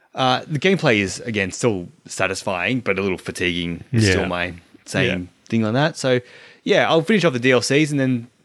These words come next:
Speaker 1: uh, we'll see if there's a new game plus, see if there's anything worthwhile going back and doing it again. I don't know that I enjoy the guns enough and want to play it
Speaker 2: Which
Speaker 1: twice.
Speaker 2: actually segues me into something I hadn't
Speaker 1: Yeah.
Speaker 2: even thought of. Tiny
Speaker 1: Yeah.
Speaker 2: Tina's Wonderland.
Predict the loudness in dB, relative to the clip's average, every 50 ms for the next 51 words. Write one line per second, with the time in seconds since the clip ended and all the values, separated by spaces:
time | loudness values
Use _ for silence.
0 | _ -20 -18 -16 -14 -12 -12 -8 -4 -2 -2 -2 0 0 0 2 2 2 2 0
1 | 2 2 0 -2 -2 0 2 2 2 2 2 -2 0 0 0 0 -2 -2 -2 -4
2 | -6 -6 -4 -2 0 0 0 -2 -2 0 2 4 4 4 2 2 0 -2 0 -2
3 | -4 -2 -2 -2 -2 -2 -2 -4 -4 -4 -4 -4 -4 -4 -2 0 -2 -2 -2 -4
4 | -8 -8 -2 0 0 0 0 -2 -2 -2 -2 0 0 0 0 0 0 0 0 0
5 | 0 0 0 0 -2 0 0 0 0 -2 -4 -4 -2 0 0 0 -2 -4 -10 -20
6 | -20 -20 _ _ _ _ _ _ _ _ _ _ _ _ _ _ _ _ _ _
7 | _ _ _ _ _ _ _ _ _ _ _ _ _ _ _ _ _ _ _ _
8 | _ _ -20 -20 _ _ -6 -4 -2 -2 -2 -2 -4 -6 -10 -8 -6 -4 -4 -4
9 | -4 -8 -8 -2 0 0 0 0 -2 -4 -8 -6 -2 0 2 2 0 -2 -4 -6
10 | -2 0 2 2 2 0 0 -2 -2 -2 0 0 0 0 2 2 0 0 0 -2
11 | -2 -2 0 -2 -2 0 0 0 2 2 2 2 0 0 0 0 0 -2 -2 -2
12 | 0 0 0 0 0 -2 -4 -8 -4 0 2 4 4 4 4 2 0 -2 -2 0
13 | 0 2 2 2 2 2 0 0 0 0 0 2 2 2 0 0 0 0 0 -2
14 | -4 -6 -10 -12 -16